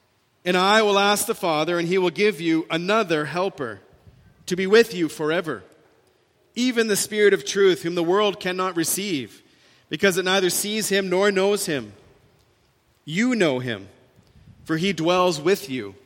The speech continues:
and will be in you. I will not leave you as orphans. I will come to you. Yet a little while, and the world will see me no more. But you will see me.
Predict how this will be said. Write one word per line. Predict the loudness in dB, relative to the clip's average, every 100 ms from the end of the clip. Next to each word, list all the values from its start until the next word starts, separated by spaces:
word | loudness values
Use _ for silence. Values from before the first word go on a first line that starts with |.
| _ _ _ _ _ -6
and | 0
will | 2 4
be | 2 0 -4
in | -4 -4 -4
you. | -6 -10 -16 _ _ _ _ _ _ _ _ _ _ _ _ _ _ _
I | -4 0 0
will | 0
not | 0 0
leave | 0 0 0
you | 0 -2 -2
as | -4
orphans. | -4 -4 -4 -6 -6 0
I |
will | 2 2
come | -2 -6
to | -6 -6
you. | -6 -8 -14 _ _ _ _ _ _ -8
Yet | 0 2 0
a | -2
little | 0 2 2
while, | 2 2 0 0
and | -2
the |
world | -2 0 0 0 -2 -4
will | -4 -2
see | -4 -4 -4
me | -2 0
no | 0 -2
more. | -4 -4 -4 -6 -10 -20 _ _ _ _ _ _ _ _ -4
But | -2
you | 0 2
will | 2
see | 0 -6
me. | -8 -12